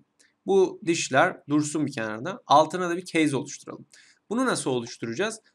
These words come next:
Ben diyorum ki gelin Solid'den Create Sketch diyelim ve hemen şurada geriye doğru gidiyorum. X, Y düzlemine Capture Position deyip seçiyorum. C'ye bastım.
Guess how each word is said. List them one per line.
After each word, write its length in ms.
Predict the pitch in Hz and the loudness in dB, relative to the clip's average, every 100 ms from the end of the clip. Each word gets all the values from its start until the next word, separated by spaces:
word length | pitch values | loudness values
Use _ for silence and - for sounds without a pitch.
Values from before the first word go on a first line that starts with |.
| _ - | _ 2
Ben 220 | 196 208 | 2 4
diyorum 260 | 208 208 | 2 0
ki 320 | 202 147 156 - - | -4 -6 -6 -10 -4
gelin 220 | 160 143 | -2 -2
Solid'den 600 | 139 170 139 135 113 120 _ _ _ - | -2 0 -2 -2 -6 -8 _ _ _ 0
Create 180 | 151 | 0
Sketch 420 | 147 - 160 151 - | 0 0 0 0 -2
diyelim 320 | 127 135 - _ _ - | -4 -4 -12 _ _ -4
ve 100 | 143 | 0
hemen 340 | 165 139 131 - _ _ _ | 0 0 -4 -10 _ _ _
şurada 280 | - 139 123 | -12 -8 -6
geriye 400 | 113 123 127 135 | -2 2 2 2
doğru 200 | 131 127 | 2 0
gidiyorum. 440 | 131 131 113 113 - _ _ _ _ _ | -2 -2 -4 -8 -20 _ _ _ _ _
X, 260 | 147 139 - | -8 -6 0
Y 200 | 165 151 | 2 2
düzlemine 500 | 127 117 110 113 151 - _ _ | -2 -4 -6 -6 -10 -14 _ _
Capture 400 | - - - 127 | -2 -2 -4 -8
Position 500 | 147 139 135 135 117 | -4 -2 -4 -6 -4
deyip 160 | 139 143 | -4 -4
seçiyorum. 460 | 131 127 - - _ _ _ _ _ _ _ _ | -6 -6 -8 -12 _ _ _ _ _ _ _ _
C'ye 360 | 175 220 202 147 | -2 0 4 4
bastım. 520 | 185 196 - 131 - | 4 2 -2 -8 -10